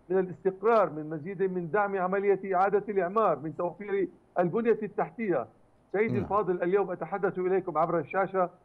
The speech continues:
Speaker 1: والآن الكهرباء مقطوعة وتصل ربما كل ثمان ساعات إلى،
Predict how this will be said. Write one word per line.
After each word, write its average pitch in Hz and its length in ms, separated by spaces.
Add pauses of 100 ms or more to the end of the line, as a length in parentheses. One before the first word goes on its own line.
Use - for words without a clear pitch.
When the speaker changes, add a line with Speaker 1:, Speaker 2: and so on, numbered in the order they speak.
(140)
Speaker 1:
والآن 180 800
الكهرباء 175 540
مقطوعة 175 560 (260)
وتصل 185 440
ربما 185 380
كل 185 240 (120)
ثمان 226 220
ساعات 196 380
إلى، 175 320